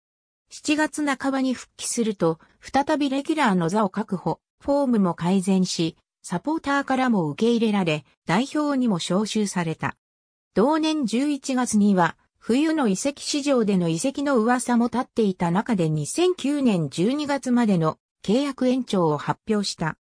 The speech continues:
二千八年四月には、欧州連合に加盟する祖先の国籍を取得して、アクフ・フィオレンティーナに移籍するとの話が報じられたものの、これは実現しなかった。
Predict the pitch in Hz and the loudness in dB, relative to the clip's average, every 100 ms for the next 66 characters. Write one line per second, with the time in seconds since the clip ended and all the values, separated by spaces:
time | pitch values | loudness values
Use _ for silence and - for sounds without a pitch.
0 | _ _ _ - 202 202 320 262 277 - | _ _ _ -2 0 0 -4 -2 -4 -4
1 | 277 254 190 - 170 208 190 185 165 151 | -2 0 0 -2 -2 -2 0 2 2 0
2 | - _ - 208 285 294 285 294 302 240 | -2 _ -2 0 0 0 0 0 0 0
3 | 214 185 156 - 180 254 247 240 240 302 | 2 0 0 -2 0 0 0 -2 -2 -2
4 | 311 285 208 180 - 156 - 240 220 226 | -2 0 2 2 -2 -6 -2 -4 -2 -2
5 | 214 - - 196 196 - - 160 - _ | -2 -4 -6 -6 -6 -6 -2 -4 -4 _
6 | _ 240 - - 214 - 220 277 285 277 | _ -4 -4 -6 -6 0 0 2 -2 -2
7 | 302 302 240 202 165 160 277 285 - 285 | -2 -2 0 2 0 -2 -4 -4 -6 -4
8 | 277 254 214 180 175 190 214 190 170 180 | -4 -2 -2 -2 -2 -2 0 -2 0 0
9 | 220 208 196 175 160 170 170 _ _ 147 | 0 0 0 0 -2 -2 -4 _ _ -2
10 | 185 233 226 - _ _ 180 247 285 269 | 0 0 0 -4 _ _ 0 0 0 -2
11 | 170 185 214 247 262 233 254 247 202 - | -2 -4 -2 -2 -2 -2 -2 -2 -4 -6
12 | - 156 | -8 -8